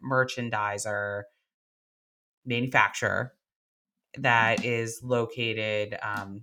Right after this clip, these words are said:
in Asia. They have multiple manufacturing plants, so I don't wanna, like, pigeonhole it to one particular place, but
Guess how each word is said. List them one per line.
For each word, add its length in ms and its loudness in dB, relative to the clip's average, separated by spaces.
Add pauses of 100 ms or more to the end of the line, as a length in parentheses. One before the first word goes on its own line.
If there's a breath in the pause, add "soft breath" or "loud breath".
(140)
in 200 -2
Asia. 540 2
They 100 8
have 80 8
multiple 380 0
manufacturing 680 -8
plants, 240 -6
so 80 4
I 40 6
don't 120 2
wanna, 140 -2
like, 220 -4 (560)
pigeonhole 460 -2
it 60 -8
to 80 -4
one 220 0
particular 400 -2
place, 280 -8
but 280 2